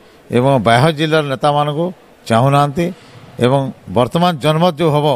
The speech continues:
ଭା-, ଝାରସୁଗୁଡ଼ା ଗଣତନ୍ତ୍ରରେ ପ୍ରକୃତ ଜନମତ ହେବ ଏବଂ ଭାରତୀୟ ଜନତା ପାର୍ଟିର ମୁଁ ଜଣେ ଆଶାୟୀ ପ୍ରାର୍ଥୀ ଏବଂ ନିଶ୍ଚୟ ଆମର ପାର୍ଲାମେଣ୍ଟାରୀ ବୋର୍ଡ ଯେଉଁ ଅଛି ଦିଲ୍ଲୀରେ, ମାନେ ଇଲେକ୍ସନ୍ ଯେଉଁ କମିଟି ଅଛି, ନିଶ୍ଚୟ ମୋତେ ପ୍ରାର୍ଥୀ ଭାବରେ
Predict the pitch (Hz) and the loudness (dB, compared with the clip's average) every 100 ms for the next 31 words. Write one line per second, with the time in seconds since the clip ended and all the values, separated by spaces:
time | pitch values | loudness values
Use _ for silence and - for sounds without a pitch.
0 | 120 - _ _ _ - - 101 127 107 | -4 -16 _ _ _ -20 -12 -2 -2 -2
1 | 113 127 160 160 156 131 101 123 120 147 | -2 0 2 2 2 -2 -4 -4 -2 -2
2 | 135 151 175 226 - 110 117 - 175 175 | 0 0 -2 -4 -8 -2 -2 0 0 0
3 | - 98 135 147 156 165 175 196 - - | -6 -4 -2 2 0 0 -2 -2 -8 -20
4 | - - - 117 131 143 110 139 139 180 | -20 -20 -8 -2 0 0 0 0 0 -2
5 | 135 143 160 151 151 160 151 147 147 127 | -2 -2 -2 -2 -4 -4 -4 -2 0 0
6 | - 160 143 135 123 185 214 - - - | 0 0 0 0 0 -2 -2 -10 -20 -20
7 | - - 123 143 127 127 - 185 147 156 | -16 -4 0 0 0 0 0 0 -2 -6
8 | - 123 131 - 120 127 139 143 151 147 | -14 -8 -8 -4 -4 -2 -2 0 0 0
9 | 98 143 135 143 127 135 104 131 143 123 | 2 0 2 0 0 -2 -2 0 0 -2
10 | 98 - - - - - - 107 120 113 | -6 -14 -20 -20 -20 -20 -10 -2 2 0
11 | - 117 131 127 156 151 147 - 131 131 | -2 -2 0 0 -2 0 -2 -2 -2 2
12 | 160 127 113 92 - - - - - 98 | 0 0 -6 -14 -20 -20 -20 -20 -8 -4
13 | 123 - 170 156 165 175 - 120 117 151 | -4 -2 -2 -2 -4 -6 -2 -2 0 0
14 | 135 143 143 | 2 2 2